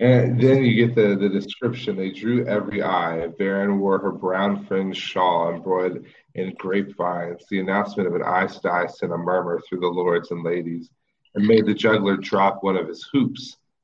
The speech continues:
though no one was watching him any longer. The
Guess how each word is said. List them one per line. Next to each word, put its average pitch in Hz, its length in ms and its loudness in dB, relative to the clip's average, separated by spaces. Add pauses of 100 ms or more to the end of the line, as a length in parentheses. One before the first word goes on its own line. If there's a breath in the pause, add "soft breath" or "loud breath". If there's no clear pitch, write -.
(120)
though 107 160 4
no 104 240 4
one 104 180 6
was 95 160 -2
watching 90 440 0
him 92 140 -2
any 87 320 -6
longer. 80 500 -6 (580)
The - 120 -12